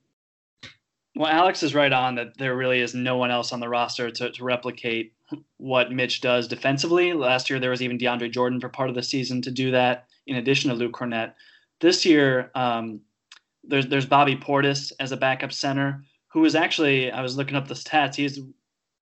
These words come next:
one of the worst rim protecting bigs in the league last season, and then Julius Randle was right behind him. So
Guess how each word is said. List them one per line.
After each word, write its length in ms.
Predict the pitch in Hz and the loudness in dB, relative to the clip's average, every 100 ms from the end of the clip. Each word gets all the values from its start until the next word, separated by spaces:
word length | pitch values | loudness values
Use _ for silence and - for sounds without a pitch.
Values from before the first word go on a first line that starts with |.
| - | -10
one 160 | 151 160 | -2 -2
of 120 | 131 | -2
the 100 | 127 | -4
worst 540 | 127 147 139 - - _ _ _ | 0 0 0 -4 -14 _ _ _
rim 180 | 143 147 | -2 0
protecting 440 | 139 139 131 131 123 | 0 -2 -2 -4 -4
bigs 380 | 127 127 117 | -2 -2 -6
in 120 | 131 123 | -8 -6
the 100 | 117 | -4
league 300 | 131 139 127 | 2 2 2
last 300 | 113 110 - | -2 -2 -6
season, 480 | 123 107 113 113 - _ _ - | -8 -8 -10 -12 -18 _ _ -8
and 100 | 131 | -4
then 100 | 127 | 0
Julius 320 | 139 139 123 | 4 4 4
Randle 340 | 131 127 123 117 | 0 0 0 -2
was 120 | 110 | -2
right 220 | 120 117 | -2 -2
behind 420 | 110 120 117 110 | -4 -4 -4 -6
him. 180 | 107 110 | -10 -10
So 400 | - 127 123 | -4 0 0